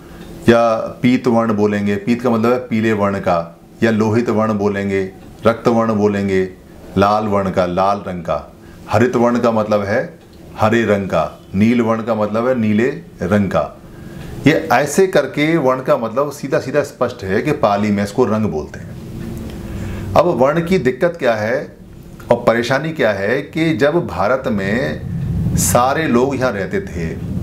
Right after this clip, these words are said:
और सब लोग यहाँ मूल निवासी यहाँ के थे, तब यहाँ सिर्फ रंग था, इसका मतलब कलर, और कोई मतलब नहीं था।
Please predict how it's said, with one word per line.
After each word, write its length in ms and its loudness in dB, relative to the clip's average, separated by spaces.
और 160 4
सब 200 4
लोग 300 2
यहाँ 600 0
मूल 180 6
निवासी 380 2
यहाँ 260 2
के 140 -6
थे, 360 -2
तब 400 0
यहाँ 680 -2
सिर्फ 260 6
रंग 320 2
था, 220 2
इसका 180 -2
मतलब 440 -8
कलर, 300 4
और 220 4
कोई 200 2
मतलब 240 0
नहीं 120 -4
था। 220 -12